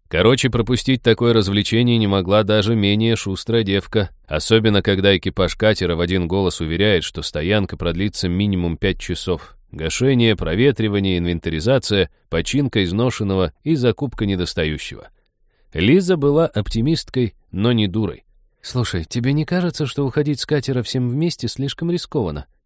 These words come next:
настороженно прошипела она, едва сойдя с трапа. «Надо было хотя бы пса на страже оставить».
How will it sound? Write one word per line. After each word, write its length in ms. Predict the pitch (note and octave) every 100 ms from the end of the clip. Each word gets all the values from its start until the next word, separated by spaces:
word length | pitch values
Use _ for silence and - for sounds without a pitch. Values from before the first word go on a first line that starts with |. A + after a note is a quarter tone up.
| _
настороженно 680 | D2 - E2+ F2+ G#2 G#2 F2+
прошипела 580 | F2+ - E2+ G2 F2+
она, 240 | E2+ G2 G#2
едва 240 | E2+ F2
сойдя 300 | E2+ F2 E2+
с 80 | E2
трапа. 320 | G2+ F2+ - - _ _ _
«Надо 320 | - D#3+ E3+ E3
было 240 | E3+ E3+
хотя 260 | D#3+ C#3+ D#3
бы 120 | C#3+
пса 260 | - E3+
на 100 | F#3+
страже 460 | F3 - A2+ F2 E2
оставить». 440 | E2 - D2+ D2+